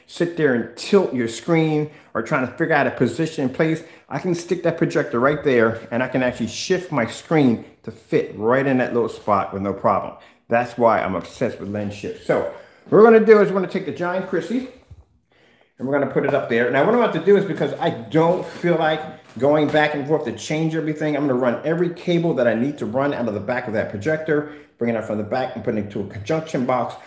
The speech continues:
so I can plug everything up from there instead of going up in there. And the beautiful thing about the lens shift, what I like about this projector is the lens shift, it, all of it is all powered by the remote control,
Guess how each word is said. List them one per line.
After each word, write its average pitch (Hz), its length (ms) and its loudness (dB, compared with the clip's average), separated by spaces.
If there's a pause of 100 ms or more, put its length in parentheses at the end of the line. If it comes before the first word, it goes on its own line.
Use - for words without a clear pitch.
(160)
so - 80 -8
I 117 40 -4
can 101 100 -6
plug 95 180 -2
everything 127 320 0
up 120 100 2
from 113 200 -2
there 139 240 2
instead 107 260 -6
of 98 60 -6
going 107 220 -2
up 98 120 -4
in 98 100 -2
there. 107 280 -2 (580)
And 110 80 -4
the 120 60 -2
beautiful 202 240 4
thing 175 80 0
about 143 220 0
the - 80 0
lens 180 280 2
shift, 147 200 -4
what 127 80 0
I - 20 2
like 123 160 0
about 110 240 -2
this 175 140 2
projector 123 480 -2
is 107 160 -4
the 110 40 -2
lens 151 280 0
shift, - 340 -2
it, 127 140 -6
all 151 180 4
of 151 100 2
it 143 140 0
is - 160 -8
all 135 220 -2
powered 117 340 -2
by 101 120 -2
the 104 100 -4
remote 104 220 -4
control, 101 460 -2